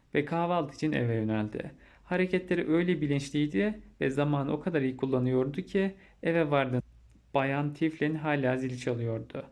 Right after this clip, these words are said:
Kadın kırt saçlı, başını sallayarak onu selamlayıp mutfağa girdi. Billy Buck merdivene oturdu. Çünkü o bir sırtmaçtı ve yemek odasına giren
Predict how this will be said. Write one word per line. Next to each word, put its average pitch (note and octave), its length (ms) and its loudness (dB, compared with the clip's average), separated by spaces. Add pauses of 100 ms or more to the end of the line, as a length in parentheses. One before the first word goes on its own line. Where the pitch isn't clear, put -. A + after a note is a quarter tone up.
(380)
Kadın F3 360 2
kırt F#3 280 -4
saçlı, - 520 -2 (320)
başını C3+ 300 -2
sallayarak C#3 800 -2 (760)
onu D3+ 160 2
selamlayıp C#3+ 640 0
mutfağa B2+ 360 -2
girdi. A#2+ 500 -2 (520)
Billy G3 300 6
Buck F3+ 240 0
merdivene D3+ 460 2
oturdu. A#2+ 600 -2 (260)
Çünkü F#3 300 2
o D#3+ 240 2
bir D3+ 100 6
sırtmaçtı B2+ 1160 0 (1000)
ve D3 140 4
yemek E3+ 400 4
odasına B2 360 2
giren D3+ 340 0